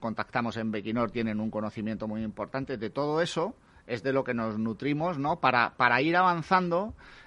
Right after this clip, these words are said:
en precisamente estas comisiones técnicas que lo que hacen es un poco adelantar lo que es el futuro de lo que va a ser la reglamentación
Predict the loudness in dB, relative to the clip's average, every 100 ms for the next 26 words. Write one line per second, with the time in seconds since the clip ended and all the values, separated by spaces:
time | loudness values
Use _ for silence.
0 | 0 4 4 2 -2 -2 -2 -2 -2 -2
1 | -2 0 -2 -2 -2 -2 -2 -2 -2 -4
2 | -2 0 0 -2 0 -2 -2 -4 -4 -4
3 | -2 0 0 -2 0 -2 -2 -4 -2 0
4 | 2 4 6 4 0 -2 0 0 0 -2
5 | -2 -4 -2 -4 -4 -4 -2 -2 0 0
6 | 0 0 -2 -4 -4 -2 -2 -2 -2 -2
7 | -2 -2 -6 -6 -4 -4 -4 0 0 0